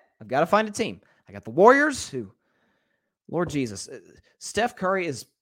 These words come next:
playing the best basketball of his life, and the Warriors are five and eight. The bench has gotta fix itself.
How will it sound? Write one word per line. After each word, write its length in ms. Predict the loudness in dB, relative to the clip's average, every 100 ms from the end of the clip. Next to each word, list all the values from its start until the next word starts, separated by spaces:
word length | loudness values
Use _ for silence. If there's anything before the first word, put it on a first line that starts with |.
| _
playing 320 | -10 -6 -6
the 60 | -6
best 340 | -2 -2 2
basketball 420 | 0 0 0 -4
of 60 | -4
his 140 | -6
life, 240 | -6 -6 -6
and 100 | -10
the 40 |
Warriors 260 | -8 -8 -8
are 80 |
five 280 | -10 -8 -8
and 80 | -10
eight. 200 | -12 -12 -14 _ _ _ _ _ _ _ _ _ _ _ _ _ _ _
The 60 | -20
bench 280 | -4 -2 -2
has 100 | -6
gotta 200 | -6 -6
fix 260 | -10 -16
itself. 400 | -18 -18 -18 -20